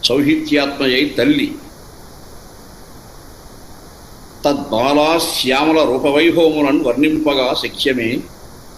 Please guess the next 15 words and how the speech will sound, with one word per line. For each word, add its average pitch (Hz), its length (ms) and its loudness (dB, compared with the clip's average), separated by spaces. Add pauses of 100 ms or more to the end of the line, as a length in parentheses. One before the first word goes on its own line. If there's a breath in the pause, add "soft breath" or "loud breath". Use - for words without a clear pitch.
(400)
కాలాతీతములై 143 1200 0 (1000)
అమేయగతులై 147 1000 2 (380)
కళ్యాణ 131 440 0
సంధాయకం, 113 840 -2 (180)
కళ్యాణ 127 420 0
సంధాయము. 104 720 -2 (1600)
అటువంటి 104 640 -4 (380)
ఆ 98 100 -4
తల్లి 101 240 -4
యొక్క 123 180 -2
వైభవాన్ని 117 500 -2
వర్ణించడం 110 520 -4
ఎవరికీ 107 260 -6
శక్యం 104 340 -6
కాదు. 107 300 -4